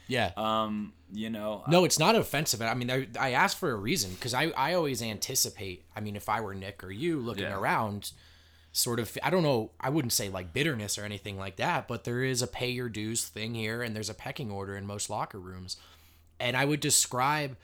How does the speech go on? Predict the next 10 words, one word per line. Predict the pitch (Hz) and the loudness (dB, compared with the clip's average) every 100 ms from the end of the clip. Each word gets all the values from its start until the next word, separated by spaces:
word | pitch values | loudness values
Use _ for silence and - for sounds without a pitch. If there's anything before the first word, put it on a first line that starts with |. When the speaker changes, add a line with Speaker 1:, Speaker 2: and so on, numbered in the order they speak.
| - | -8
Speaker 1:
as | 123 107 | -2 2
you | 175 | 2
were | 156 | 4
saying, | - 123 107 | 2 2 -2
the | 98 | -4
whole | - 170 180 | 0 2 4
Nuggets | 151 127 120 | 2 0 -4
organization | 120 107 95 107 123 104 98 | -4 -4 -2 -2 -2 -4 -4
right | 95 | -6
now | 95 98 90 | -6 -6 -8